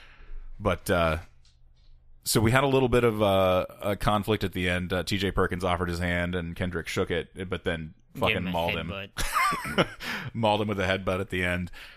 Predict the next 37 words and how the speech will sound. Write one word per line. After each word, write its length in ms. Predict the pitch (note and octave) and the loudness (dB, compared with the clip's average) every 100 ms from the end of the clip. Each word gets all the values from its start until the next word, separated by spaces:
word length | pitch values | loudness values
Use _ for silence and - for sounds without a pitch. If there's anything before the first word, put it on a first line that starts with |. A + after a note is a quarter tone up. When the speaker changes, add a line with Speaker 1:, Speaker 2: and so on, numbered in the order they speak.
| - - | -20 -4
Speaker 1:
Um, 560 | F#2 F2 E2 D#2+ E2+ - - | 0 2 0 -4 -8 -8 0
I 60 | |
don't 240 | B2+ A#2 A2 | 2 4 4
know 100 | A2 | 4
if 100 | A2+ | 2
it's 120 | - | -6
a 40 | |
full 380 | - - A2 G#2+ | -8 -2 2 2
heel 220 | G#2+ G#2+ | 2 0
turn 240 | G#2 G#2+ G#2 | 0 -2 0
because 340 | G2+ G2+ F2 | -2 -4 -4
the, 260 | F#2 F2 F2+ | -6 -2 -2
um, 360 | F2 E2 E2 - _ _ _ _ _ _ - - | 0 -2 -6 -16 _ _ _ _ _ _ -12 -4
commentators 560 | G2+ G2+ G2+ G2 F#2+ | -2 0 2 2 2
kinda 240 | - G2 F2+ | 0 -2 -2
just 220 | F2 - | -6 -6
were 120 | F#2 | -4
like, 280 | F2 E2+ E2 | -2 -4 0
"Well, 200 | A2 G2+ | 2 2
I'm 120 | G2 | 2
sure 280 | - A2 G2+ | 0 2 2
it, 220 | F#2 D#2+ | 0 -4
like, 200 | F#2+ F#2 | -6 -4
this 140 | F#2 F#2+ | -4 -8
is 120 | F2+ | -8
frustration 520 | - E2 G#2+ F2+ G2 | -8 -6 -2 -2 -2
'cause 120 | F2 F2 | -6 -6
he's 120 | E2+ | -6
worked 200 | E2+ D#2+ | -8 -6
so 140 | F#2+ | -4
hard 180 | F2 E2+ | -2 -4
to 60 | E2+ | -6
get 160 | F2 | -6
where 140 | E2+ E2 | -6 -8
he's 120 | E2 | -6
at," 280 | E2+ E2 E2 | -4 -6 -8
and, 300 | E2 D#2 | -12 -12